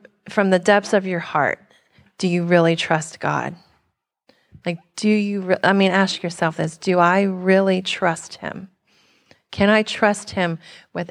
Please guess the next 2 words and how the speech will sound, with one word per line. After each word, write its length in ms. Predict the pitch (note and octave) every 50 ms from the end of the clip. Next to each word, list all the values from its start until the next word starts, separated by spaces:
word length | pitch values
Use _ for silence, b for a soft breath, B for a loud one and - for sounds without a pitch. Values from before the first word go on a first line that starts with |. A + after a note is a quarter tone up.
| - _ _ -
everything?" 840 | F#3+ F3+ F3 E3+ E3+ E3 D#3+ D3+ D3+ D3+ _ - - - - - - _ _ _ _ _ _ _ _ _ _ _ _
Everything. 640 | - A#3+ A#3 G#3+ G3+ F3 D#3 D#3 - - - -